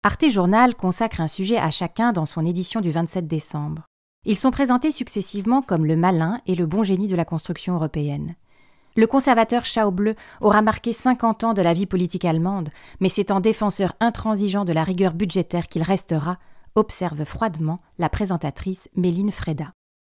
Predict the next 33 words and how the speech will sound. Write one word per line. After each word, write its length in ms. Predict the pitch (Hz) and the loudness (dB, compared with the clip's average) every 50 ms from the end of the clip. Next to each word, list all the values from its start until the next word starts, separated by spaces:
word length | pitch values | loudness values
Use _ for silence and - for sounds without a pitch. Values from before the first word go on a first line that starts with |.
| _ _ | _ _
En 80 | - 226 | 4 4
revanche, 540 | 202 196 175 151 185 220 240 233 185 - - | 6 6 4 4 2 0 0 -2 -4 -8 -12
pour 240 | - - 165 156 165 | -10 -8 -8 -2 0
Jacques 180 | 214 214 175 | 0 0 0
Delors, 460 | 151 165 151 160 196 220 220 - - - - | 0 0 0 0 0 -2 -2 -4 -6 -6 -4
les 160 | 156 156 156 | -2 0 2
mots 180 | 170 196 214 | 2 2 0
doux 160 | 170 160 175 156 | 0 0 -2 -4
pleuvent. 500 | - - 156 135 139 135 147 156 - - _ _ _ _ _ _ | -4 -4 -4 -4 -4 -4 -8 -12 -14 -18 _ _ _ _ _ _
Chevalier 460 | - - 214 196 214 208 190 190 214 | -4 -2 0 2 2 2 2 2 0
de 80 | 175 185 | 0 0
la 120 | 175 175 | -2 -2
table 240 | - - 180 160 165 | -2 -2 -2 -2 0
européenne, 580 | 160 165 165 - 165 156 151 147 147 147 151 - - - - - | 0 -2 -2 -2 -4 -4 -4 -4 -6 -8 -10 -12 -14 -20 -4 2
militant 440 | 185 202 214 214 202 - - 202 190 | 4 4 4 4 0 -2 -4 -4 -4
pragmatique. 800 | - - 180 170 175 165 160 - - - 156 - _ - - - - - - - - _ - - - - - - - | -4 -4 -4 -2 -2 -2 -4 -6 -8 -12 -12 -12 _ -20 -20 -20 -20 -20 -20 -20 -20 _ -20 -20 -20 -20 -20 -12 -6
La 200 | 175 175 160 147 - | -2 0 0 0 2
méthode 440 | 185 185 214 220 220 226 214 160 139 | 2 2 2 2 0 -2 -2 -2 -2
Delors, 560 | 139 160 156 156 196 226 240 220 180 - - _ | -2 0 0 0 0 -2 -4 -6 -6 -8 -12 _
s'émerveille 580 | - - - 185 175 170 160 160 165 190 185 156 | -14 -6 -2 0 0 0 0 0 0 -2 -2 -2
le 100 | 151 151 | -2 -4
journaliste 540 | 139 175 175 180 170 165 156 151 - - | -4 -2 0 0 0 0 -2 -6 -8 -8
Lionel 440 | 151 147 147 160 196 190 190 170 151 | -8 -4 0 0 2 2 2 0 0
Julien, 380 | 143 151 156 147 151 175 202 214 - _ _ _ _ _ - | -2 -2 -2 -2 -2 -4 -6 -10 -14 _ _ _ _ _ -4
facilite 560 | - 247 233 - - 233 185 180 175 - - | -2 -2 0 0 -2 -2 -4 -4 -6 -4 -2
l'avènement 420 | 202 214 202 208 196 180 180 185 180 | -2 0 0 0 0 -2 -2 -2 -2
de 80 | 151 | -2
la 140 | 147 139 135 | -2 -2 -2
libre 280 | 143 190 208 165 156 151 | 0 2 2 2 2 0
circulation 580 | - - 151 - - 160 165 160 - - 180 | -2 -4 -6 -6 -4 -2 -2 -2 -2 -4 -6
des 120 | 156 143 139 | -4 -4 -4
marchandises, 720 | 156 156 - - 165 151 135 143 143 147 147 151 - - _ _ _ | -4 -6 -6 -6 -6 -6 -6 -6 -8 -8 -8 -10 -12 -18 _ _ _
personnes, 520 | 196 185 - - - - 143 143 143 165 | -4 -4 -4 -6 -8 -6 -6 -6 -6 -10